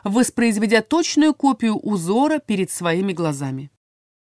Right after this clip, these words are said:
Взмахнув рукой, принялась его увеличивать. Чуть приглушила яркость плетений, продолжая растягивать рисунок, пока, наконец, окончательно его не разглядела.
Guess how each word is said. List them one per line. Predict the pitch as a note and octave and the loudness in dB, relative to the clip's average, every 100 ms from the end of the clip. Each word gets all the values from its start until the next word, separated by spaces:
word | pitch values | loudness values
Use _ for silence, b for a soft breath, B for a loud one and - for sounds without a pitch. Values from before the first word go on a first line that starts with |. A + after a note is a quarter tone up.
| _ _ _ | _ _ _
Взмахнув | F3+ F3+ G#3 A3 C4+ C#4+ | -4 -2 0 0 2 2
рукой, | C#4 C4 D#4+ E4+ | 0 -2 -2 -2
принялась | A#3+ G#3+ A3 B3+ - | -2 -2 0 -2 -4
его | F#3+ F#3+ - | -4 -4 -6
увеличивать. | G3+ F#3 E3 - D#3+ D3+ - _ _ _ _ | -6 -6 -6 -8 -14 -16 -18 _ _ _ _
Чуть | - E4+ - | 2 2 4
приглушила | - G#3+ A3+ - C4 | 2 2 2 2 2
яркость | A3+ G#3+ G#3 - - - | 4 4 2 0 -4 -2
плетений, | F3 - F#3 G#3 C4+ - | -4 -2 0 2 2 2
продолжая | F#3+ F#3 F#3 F3+ F#3+ | 0 0 0 0 0
растягивать | F3+ F3+ - F3+ E3 D#3+ | 0 -2 -2 0 0 0
рисунок, | F#3+ G3 C4+ C4 G3 | -4 -4 0 0 0
пока, | - F3 G#3+ | -6 -4 -2
наконец, | F#3 - F3+ B3+ - - B B B | -2 -2 -2 -2 -2 -10 B B B
окончательно | B3+ C4 A#3+ A3+ - C4+ D4+ C#4 A3 | 2 4 2 2 4 4 4 2 2
его | F3+ F#3+ F3+ E3 | 0 0 0 0
не | F3 A#3 | 0 0
разглядела. | A3+ F#3 F3+ F#3 D#3+ D3 C3 | 0 -2 -2 -2 -2 -4 -6